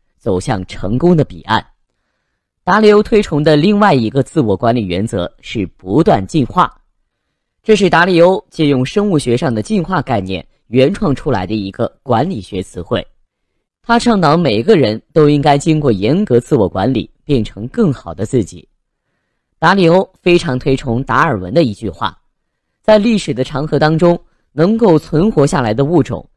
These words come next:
既不是最强壮的，也不是智力最高的，而是那些最能适应环境变化的。”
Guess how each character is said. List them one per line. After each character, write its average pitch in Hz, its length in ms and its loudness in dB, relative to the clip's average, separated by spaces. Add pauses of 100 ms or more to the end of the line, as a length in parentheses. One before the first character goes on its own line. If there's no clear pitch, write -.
(160)
既 170 220 2
不 160 80 -4
是 175 140 2
最 160 180 0
强 113 260 -6
壮 165 220 2
的， 87 140 -10 (240)
也 95 160 -4
不 82 120 -6
是 - 160 -6
智 180 180 2
力 110 140 0
最 147 160 -2
高 156 240 2
的， 123 180 -2 (300)
而 113 140 -2
是 160 100 -4
那 123 180 -2
些 110 260 -2 (260)
最 208 200 2
能 98 220 -4
适 165 180 -4
应 98 140 -2
环 95 320 -6
境 151 180 -2
变 120 180 -2
化 95 220 -6
的。” 82 180 -16